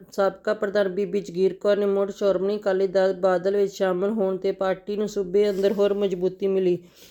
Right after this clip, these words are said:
ਇਹਨਾਂ ਸ਼ਬਦਾਂ ਦਾ ਪ੍ਰਕ-, ਪ੍ਰਗਟਾਵਾ ਕਰਦਿਆਂ ਸ਼੍ਰੋਮਣੀ ਅਕਾਲੀ ਦਲ ਬਾਦਲ ਮਿਡਵੈਸਟ ਦੇ ਪ੍ਰਧਾਨ ਤੇ ਸਾਬਕਾ ਪ੍ਰਧਾਨ ਪੰਜਾਬ ਸਪੋਰਟਸ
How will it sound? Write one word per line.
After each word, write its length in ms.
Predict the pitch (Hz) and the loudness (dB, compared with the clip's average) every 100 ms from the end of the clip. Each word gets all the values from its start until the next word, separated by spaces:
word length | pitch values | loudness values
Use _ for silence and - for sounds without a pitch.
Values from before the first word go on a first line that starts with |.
| - 208 | -10 -2
ਇਹਨਾਂ 260 | 214 226 | 2 2
ਸ਼ਬਦਾਂ 340 | 226 190 185 202 | 2 0 2 0
ਦਾ 60 | |
ਪ੍ਰਕ-, 340 | - 196 185 170 | -2 -6 -10 -8
ਪ੍ਰਗਟਾਵਾ 640 | - 214 196 202 190 202 | -4 -4 -2 0 2 2
ਕਰਦਿਆਂ 340 | 220 196 196 | 2 2 2
ਸ਼੍ਰੋਮਣੀ 380 | 202 202 196 214 | 2 0 0 -2
ਅਕਾਲੀ 220 | 220 190 | 0 0
ਦਲ 140 | 190 202 180 | 2 2 4
ਬਾਦਲ 480 | 185 180 196 214 220 _ _ _ - | 2 4 2 2 -4 _ _ _ -2
ਮਿਡਵੈਸਟ 580 | 214 214 208 202 202 208 | -2 2 2 2 -2 -10
ਦੇ 320 | 196 202 202 | -2 2 2
ਪ੍ਰਧਾਨ 480 | - 190 202 196 185 | 0 -4 -2 0 -2
ਤੇ 180 | 185 202 | -2 -2
ਸਾਬਕਾ 460 | 202 185 175 - 214 | 0 0 -2 -4 -4
ਪ੍ਰਧਾਨ 400 | 202 202 202 196 | -2 0 2 0
ਪੰਜਾਬ 460 | 202 202 190 185 | -2 0 2 2
ਸਪੋਰਟਸ 520 | 190 - - 202 196 | 0 -4 -2 -2 -2